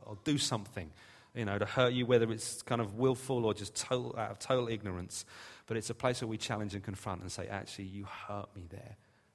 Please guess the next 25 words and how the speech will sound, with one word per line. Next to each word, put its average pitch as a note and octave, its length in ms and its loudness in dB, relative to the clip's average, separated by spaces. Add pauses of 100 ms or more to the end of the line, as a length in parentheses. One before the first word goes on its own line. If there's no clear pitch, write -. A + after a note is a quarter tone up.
(160)
And, F2+ 180 -12
and G2+ 120 -10
give G2+ 160 -6
the G2+ 80 -8
person G2 280 -6
a F#2 40 -10
chance F#2+ 240 -6
to G#2 80 -6
respond F#2+ 260 -8
and F#2 80 -10
say, F#2+ 240 -8
"I F#2+ 120 -8
am F2 120 -12
so - 160 -10
sorry." F2 500 -8 (120)
I, F#2+ 80 -8 (880)
and G2+ 140 -6
we G#2 80 -2
make G#2+ 340 2
up G#2 160 2
and G2+ 160 -2
we G#2 120 0
learn G2+ 320 2 (260)
to A#2 120 0
forgive G#2+ 460 0